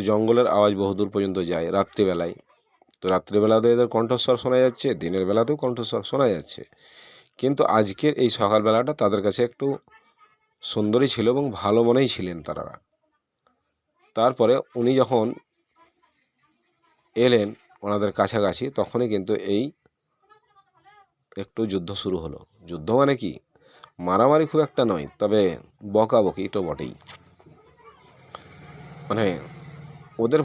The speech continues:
ভাষাটাই যতটা বুঝতে পারলাম যে না, ইনাকে মেনে নিচ্ছেন না, মানে ওনার শিক্ষাকে ওনারা প্রাধান্য দিতে চাইছেন না, তাই ওনারা মানবেন না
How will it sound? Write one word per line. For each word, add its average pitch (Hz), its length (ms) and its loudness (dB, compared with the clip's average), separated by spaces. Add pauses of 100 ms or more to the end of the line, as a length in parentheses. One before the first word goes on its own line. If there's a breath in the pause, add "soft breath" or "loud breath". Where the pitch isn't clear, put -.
ভাষাটাই 139 440 2
যতটা 160 260 0 (160)
বুঝতে 127 340 2
পারলাম 104 280 2 (140)
যে 123 80 2 (100)
না, 113 80 2 (280)
ইনাকে 120 300 0 (200)
মেনে 110 240 2
নিচ্ছেন 82 340 -6
না, 69 80 -10 (180)
মানে 104 120 -4 (120)
ওনার 123 280 0
শিক্ষাকে 120 520 -2 (200)
ওনারা 107 300 -2
প্রাধান্য 98 280 0 (100)
দিতে 95 140 -4 (100)
চাইছেন 87 360 -4
না, - 60 -16 (1160 soft breath)
তাই 123 140 4 (120)
ওনারা 113 220 4 (100)
মানবেন 101 380 2
না 147 60 0